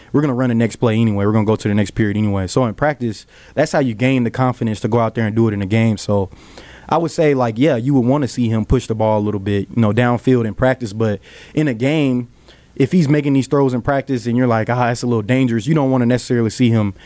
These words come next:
take that shot unless he's done it over and over consistently in practice. So you need to see him do it in camp. You, you wanna see him do it in camp if you're his teammate, if you're the coaching staff, whatever the case is, because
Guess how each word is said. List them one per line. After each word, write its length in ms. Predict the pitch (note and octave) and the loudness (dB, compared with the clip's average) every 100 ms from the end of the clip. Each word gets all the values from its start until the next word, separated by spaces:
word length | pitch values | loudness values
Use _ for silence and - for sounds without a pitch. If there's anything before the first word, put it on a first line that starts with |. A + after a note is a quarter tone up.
| - - - | -20 -20 -6
take 260 | - D3+ C#3+ | -2 0 0
that 160 | B2 G#2+ | -2 0
shot 340 | C3+ C#3+ A#2 | 0 0 -2
unless 280 | B2 B2+ B2+ | -2 0 0
he's 120 | B2+ | -2
done 220 | G#2 C3 | 0 2
it 80 | A#2 | 2
over 280 | A#2+ C3 A#2+ | 2 2 0
and 100 | A#2+ | 0
over 220 | B2+ A#2 A2+ | 0 0 -2
consistently 680 | A#2 - C#3 B2 A2 G#2+ - | -4 -2 0 0 0 -2 0
in 180 | C#3 A#2+ | 0 0
practice. 440 | A2+ G2+ - F2+ | -2 -4 -8 -4
So 340 | B2+ A2+ G2+ - - - - | 0 2 0 -6 -20 -20 -2
you 100 | E3 | 2
need 140 | G#3+ D#3 | 2 2
to 60 | |
see 120 | F#3+ F3+ | 0 0
him 120 | C#3 | 2
do 200 | D3+ D3+ | 2 2
it 80 | C3+ | 0
in 80 | B2 | -2
camp. 300 | D#3 D#3 - _ - - - | -2 -2 -4 _ -20 -8 0
You, 180 | C#3 C#3 | 2 4
you 100 | C#3 | 4
wanna 260 | C#3+ E3 D3 | 4 0 0
see 140 | D#3+ | 0
him 100 | C#3+ | 0
do 180 | C#3 D3 | 2 2
it 60 | C3+ | 0
in 60 | |
camp 280 | - D3 B2+ | -2 -2 -2
if 80 | A2+ | 0
you're 120 | C3 | 2
his 100 | A#2+ | 2
teammate, 400 | - C3+ B2+ B2 | 2 2 4 2
if 80 | A2+ | 2
you're 120 | B2 | 0
the 60 | A#2 | 0
coaching 260 | B2 A#2 A2 | 0 -2 -2
staff, 300 | A#2+ A2+ A2+ | 0 2 2
whatever 240 | A#2 A2 | 2 0
the 60 | G#2+ | -2
case 300 | A2+ G#2 B2 | -4 -2 2
is, 220 | A#2 G2+ | 2 0
because 460 | G2+ - G#2 F#2+ | -4 -2 -2 -2